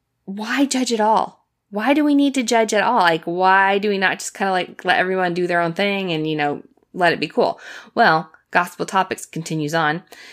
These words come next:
"Sometimes people feel that it is wrong to judge others in any way. While it is true that we should not condemn others or judge them unrighteously,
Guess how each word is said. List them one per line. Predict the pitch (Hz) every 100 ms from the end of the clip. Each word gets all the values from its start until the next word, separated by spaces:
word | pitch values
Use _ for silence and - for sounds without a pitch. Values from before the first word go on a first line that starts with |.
| - -
"Sometimes | - 311 392 277 214 202
people | - 254 254 247
feel | 233 220
that | 196 190
it | 180
is | 170
wrong | 165 185 220
to | 208
judge | 170 165 160 160
others | 147 151 156
in | 160
any | - 143
way. | 147 285 - - _ _ - - -
While | 208
it | 196
is | 208 -
true | 285 370
that | 392 220
we |
should | 214 214
not | 220 -
condemn | - 175 165 247 285 -
others | 147 147 160 -
or | 156
judge | 147 165 170 175
them | 165 -
unrighteously, | 147 143 160 240 185 - 143 147